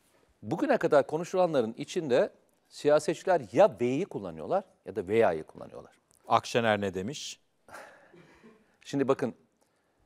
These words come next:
Speaker 1: e, Akşener'in konuşması içinde hiç Kılıçdaroğlu ile ilgili V eki yok.
Speaker 2: Doğru.
Speaker 1: Hiç
Speaker 2: Yani
Speaker 1: V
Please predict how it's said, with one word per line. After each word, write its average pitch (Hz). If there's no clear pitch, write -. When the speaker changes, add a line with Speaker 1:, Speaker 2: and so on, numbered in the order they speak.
Speaker 1:
e, 120
Akşener'in 208
konuşması 175
içinde 190
hiç -
Kılıçdaroğlu 175
ile 120
ilgili 165
V 143
eki 170
yok. 131
Speaker 2:
Doğru. 139
Speaker 1:
Hiç -
Speaker 2:
Yani 131
Speaker 1:
V 139